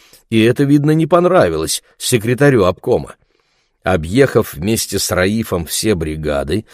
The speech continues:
он убедился, что Выселок находится от центральной усадьбы не намного дальше, чем другие края деревни, и что у колхоза достаточно машин,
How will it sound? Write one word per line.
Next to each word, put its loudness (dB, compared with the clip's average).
он 6
убедился, 4
что 2
Выселок 2
находится 2
от 2
центральной 2
усадьбы 2
не 4
намного 6
дальше, 4
чем 2
другие 0
края 2
деревни, -2
и 0
что 2
у 4
колхоза 2
достаточно 0
машин, -6